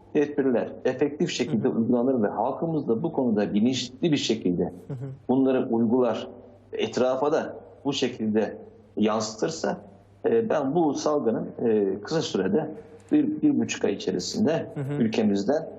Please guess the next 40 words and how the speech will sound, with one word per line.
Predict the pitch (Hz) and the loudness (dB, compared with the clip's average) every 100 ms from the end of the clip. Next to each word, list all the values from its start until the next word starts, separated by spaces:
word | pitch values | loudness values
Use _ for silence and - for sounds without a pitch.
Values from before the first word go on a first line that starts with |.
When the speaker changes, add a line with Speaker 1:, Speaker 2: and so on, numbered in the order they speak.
| - | -2
Speaker 1:
e, | 110 | 2
ortadan | 107 92 85 123 - 120 127 | 4 4 2 0 0 -2 0
kalkacağını | 113 110 104 101 - | -2 -2 -2 -2 -4
düşünüyorum. | 151 - 131 147 | -4 0 0 0
Speaker 2:
Yani | |
salgını | 135 160 160 180 | 0 0 2 2
önce | 196 180 160 175 | 2 2 2 2
biz, | 190 170 131 | 2 0 0
vatandaş | 151 170 170 165 156 - - | 0 0 2 2 2 -2 -2
önleyecek | 147 127 123 123 117 | 0 0 0 0 0
diyorsunuz. | 123 117 180 | -2 0 -2
Şimdi | 175 165 170 | -2 -2 0
bu | |
Speaker 1:
Kesinlikle. | 180 185 175 | 0 0 2
Speaker 2:
noktada | 180 180 - - | 2 0 -6 -8
bir | 139 147 | -2 0
başka | 151 147 185 | 0 0 -4
sorun | 165 135 123 | 0 -2 0
var | 120 | -4
Sayın | - 139 131 131 | -2 -2 -2 -2
Başar | 135 160 | -2 0
Hocama. | 165 139 127 120 - - - | 0 0 -2 -4 -8 -20 -2
E, | 147 139 | 0 2
salgını | 131 147 147 160 | 2 0 0 0
biz | 160 156 | 0 2
belki | 165 160 | 0 2
önleyeceğiz | 156 160 160 185 | 0 0 0 0
ama | 190 143 | 0 0
bir | 151 | 0
panik | 156 165 180 - | -2 -2 -2 -2
havası | 151 151 151 | -2 -2 0
da | 127 110 - - | -2 -2 -6 -8
ne | 139 | -2
yazık | 143 127 127 | 0 0 -4
ki | - 151 | -2 0
var | 185 165 | 0 0
ve, | 180 185 - - - | 0 0 -8 -18 -2
e, | 143 131 131 123 123 120 - | 0 2 2 0 0 -2 -6
hastalar | - - - 170 175 | -12 -6 -2 0 0
kaçıyorlar | 160 - 156 123 | -2 0 0 0